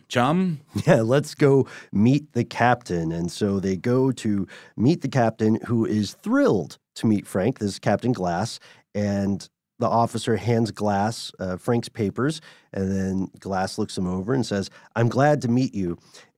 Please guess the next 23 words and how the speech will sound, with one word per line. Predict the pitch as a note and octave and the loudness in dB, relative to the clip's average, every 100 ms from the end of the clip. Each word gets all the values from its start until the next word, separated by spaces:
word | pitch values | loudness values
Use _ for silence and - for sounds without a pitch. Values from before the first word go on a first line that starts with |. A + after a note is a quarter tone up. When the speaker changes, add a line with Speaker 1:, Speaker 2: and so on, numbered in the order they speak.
| - | -4
Speaker 2:
And | G#2+ G#2 G#2+ G2+ | -2 0 0 0
then | A2 A2 G#2+ - | 0 0 0 -2
he | - G#2 G#2+ G2+ | -8 -4 -2 -2
says, | - - G#2+ G2 F#2+ F#2+ - | -6 -4 -2 0 -2 -4 -4
"Look, | A#2 B2 - | -2 0 0
your | G#2+ | -2
brother | E2 B2+ C3+ B2 | 2 2 4 2
Joe | G2 G#2+ G#2+ G#2 G2 | 0 2 4 4 2
told | - G#2 G2 F#2+ | 0 0 0 0
me | F2+ F2+ | 0 0
that | F2 C2+ | -2 -2
you | F2+ | -2
had | E2+ | -4
some | A#2+ G2+ | -2 0
lighters | F#2 F2+ F#2 F#2 - - _ _ _ F2+ | 0 0 -2 -2 -6 -14 _ _ _ -8
and | F2+ F2 F2+ F2+ - - - - | -6 -4 -4 -6 -8 -18 -20 -8
some | - F#2+ | -2 0
boats, | A2 E3+ B2+ - - - | 2 2 0 -4 -16 -8
and | G2+ G2 F#2+ F#2+ F#2+ - - | -4 -2 -2 -2 -4 -8 -8
could | A2+ F2+ | -6 -2
you | G#2+ G#2+ | -2 -2
let | F2 G#2 - | -2 -4 -2
me | G#2 G2+ G2 | -2 0 -2